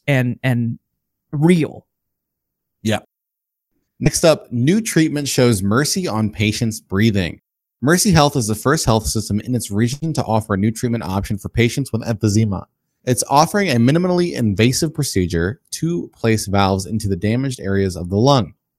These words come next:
Speaker 2: More than one million emphysema patients suffer symptoms of hyperinflation in which air becomes trapped in damaged areas, which causes extreme shortness of breath. Until now, the only other options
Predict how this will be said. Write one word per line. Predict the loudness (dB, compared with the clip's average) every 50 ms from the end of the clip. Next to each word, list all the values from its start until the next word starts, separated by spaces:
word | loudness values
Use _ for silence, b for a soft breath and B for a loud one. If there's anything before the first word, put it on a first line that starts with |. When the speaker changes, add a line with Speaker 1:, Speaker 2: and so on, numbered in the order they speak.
| _ _ _ _
Speaker 2:
More | 2 4 4 4
than | 4 4 4 4
one | 4 4 4
million | 4 4 4 2 2 2
emphysema | 0 0 0 2 2 2 2 2 2 2 0
patients | 2 2 0 2 0 -4 -4 0
suffer | 0 0 0 0 -2
symptoms | -2 0 -2 0 0 0 -2 -2 -2
of | -2 -4 -4 -4 -4
hyperinflation | 0 2 2 2 2 0 -2 -2 -4 -6 -4 -2 0 0 0 0 -2 -4 -4 -6 -6 _ _ _ _ _ _
in | -4 -4 -2 0
which | 2 0 0 0 -4 -4
air | 0 2 2 2 2 0 -2
becomes | -6 -8 -10 -6 -4 -2 -2 -2 -4 -6
trapped | -8 -2 0 0 0 0 -2 -8 -10 _
in | -4 -4 -2
damaged | -2 -2 -2 -2 -2 -4 -6 -8 -2
areas, | 2 2 4 4 2 0 -4 -10 -16 -18 -18 _ _ _ _
which | _ -2 -2 -2 0
causes | 2 4 4 4 4 2 2 2 0 -2 -4 -8 -14 _ _ _ _ -14
extreme | -12 -12 -2 0 2 2 2
shortness | 2 2 2 2 2 0 0 -2
of | -4 -2 0
breath. | 0 0 0 0 -6 -12 -16 -18 -20 _ _ _ _ _ _ _ _ _ _ _
Until | -2 0 2 4 2 2 2 -2 _ _ 0
now, | 4 4 6 6 4 2
the | 2 0 0 0
only | 0 0 0 0 0
other | 2 2 2 2 2
options | 2 0 0 -2 -2 -2 -2 -2 -2 -4